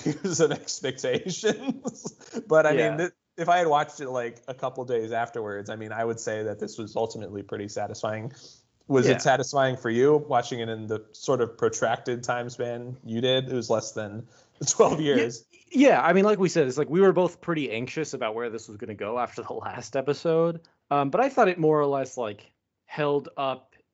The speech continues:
Speaker 2: in this, um, at the beginning of the final act of this episode. And then I think things kind of go downhill. And that's where I'm going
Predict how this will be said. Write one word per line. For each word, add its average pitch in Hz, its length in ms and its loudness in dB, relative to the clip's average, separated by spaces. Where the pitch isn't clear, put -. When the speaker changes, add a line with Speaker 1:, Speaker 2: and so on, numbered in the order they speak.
Speaker 2:
in 143 220 -6
this, - 560 -12
um, 107 520 -10
at 147 100 -6
the 151 80 -6
beginning 143 640 2
of 117 240 -6
the 117 80 -6
final 113 440 -2
act 98 340 -6
of 95 120 -10
this 98 200 -12
episode. 90 560 -10
And 127 260 -2
then 127 560 0
I 110 60 -2
think 104 280 -2
things 98 320 -4
kind 92 240 -6
of 87 100 -8
go 90 160 -10
downhill. 85 560 -10
And 87 160 -6
that's - 540 -2
where 98 180 0
I'm 95 160 -2
going 90 560 -6